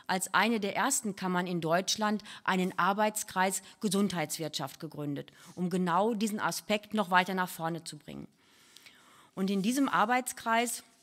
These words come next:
sind zusammengeschlossen die unterschiedlichsten, ähm, Vertreter von erstens natürlich Unternehmen,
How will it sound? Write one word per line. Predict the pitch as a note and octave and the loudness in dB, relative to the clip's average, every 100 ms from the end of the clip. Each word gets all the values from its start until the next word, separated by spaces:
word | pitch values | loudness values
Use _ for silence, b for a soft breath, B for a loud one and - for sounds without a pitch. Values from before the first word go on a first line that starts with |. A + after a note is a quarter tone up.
| _ _ _ _ _ - | _ _ _ _ _ -12
sind | C3+ F#3 G3+ | -4 -2 0
zusammengeschlossen | F#3 E3 F3 B3 C4+ B3+ B3 A#3+ A#3 | -2 0 2 2 0 0 -2 2 0
die | G3+ | 0
unterschiedlichsten, | A#3+ F4+ C#4+ A#3 B3 A#3+ B3+ A#3 - - A#3 A3+ A3+ B B - | 0 2 0 0 -4 -2 -2 -2 -4 -2 0 0 -4 B B -6
ähm, | F#3 F#3+ F#3+ - | -2 -2 -4 -6
Vertreter | G#3 F#3+ - F#3 B3 C4 B3+ B3+ B3+ B - | -6 -4 -4 -2 -4 -2 0 0 -4 B -18
von | - A3 A3 G#3+ _ _ - | -2 -2 -2 -6 _ _ -4
erstens | F#3+ G#3 A#3 G#3+ | 0 2 0 -2
natürlich | G3 - A3 F#3+ | -2 0 -2 0
Unternehmen, | F#3+ F#3 F3 F3 A3 B3 C4 | 0 2 2 4 4 4 4